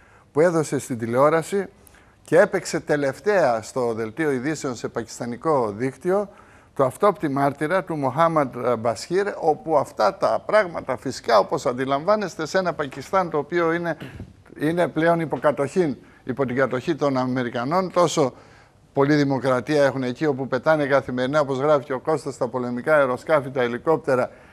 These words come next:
και τα τηλεκατευθυνόμενα για να χτυπάν διάφορους στόχους, έπαιξε ευτυχώς τελευταία είδηση. Ο, είναι ο άνθρωπος, λοιπόν, ο γείτονας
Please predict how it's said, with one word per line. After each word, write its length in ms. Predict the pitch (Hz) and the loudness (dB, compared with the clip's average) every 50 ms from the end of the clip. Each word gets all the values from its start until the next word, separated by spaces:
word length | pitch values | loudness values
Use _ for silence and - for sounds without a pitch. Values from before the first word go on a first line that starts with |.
| - - _ _ | -20 -20 _ _
και 120 | - 147 | -4 -2
τα 140 | - 147 131 | 0 0 0
τηλεκατευθυνόμενα 1000 | 131 139 135 123 139 127 120 - 127 - - 135 135 156 165 156 151 139 135 131 | 0 -2 -2 -2 -2 -2 -2 -2 -4 -4 -4 -2 0 2 2 2 0 0 0 0
για 140 | 127 131 127 | 0 0 0
να 120 | 131 127 | 0 -2
χτυπάν 380 | - - 131 104 - 147 151 139 | -4 -6 -4 -2 0 0 2 2
διάφορους 540 | 143 156 151 139 - 139 123 127 127 113 | 4 4 2 4 2 0 -2 -2 -2 -4
στόχους, 540 | - - 175 202 208 196 208 214 214 202 - - - - - - - _ | -2 2 4 4 4 2 0 -4 -4 -6 -8 -16 -20 -20 -20 -20 -20 _
έπαιξε 460 | - - 214 214 214 214 180 - - 185 | -2 0 0 0 0 -2 -4 -2 -2 -2
ευτυχώς 600 | 165 - - 170 - - 214 226 220 202 - - - - - | -2 -2 -4 -4 0 2 2 2 2 0 -2 -8 -18 -4 0
τελευταία 580 | 180 170 165 165 160 - - 220 226 214 190 - - - - - - _ - | 2 4 4 4 2 4 6 8 8 8 6 4 0 -16 -20 -20 -18 _ -2
είδηση. 640 | - 214 226 196 160 143 120 - - 101 92 - _ _ _ _ _ - - - - | 2 2 4 4 4 2 0 0 -6 -10 -12 -14 _ _ _ _ _ -18 -14 -8 -4
Ο, 80 | 156 160 | -4 -2
είναι 180 | 190 208 196 | -2 0 2
ο 80 | 185 165 | 4 4
άνθρωπος, 560 | 165 190 196 160 180 160 151 - 147 131 123 | 4 4 2 0 -2 -4 -4 -4 -4 -6 -6
λοιπόν, 300 | 123 135 127 170 175 165 | -8 -6 -2 -2 0 0
ο 100 | 156 139 | 2 0
γείτονας 880 | 135 127 139 196 190 - - 123 113 117 120 143 170 185 180 - - | 0 2 2 0 0 0 0 -2 -2 0 0 -2 -2 -4 -6 -10 -14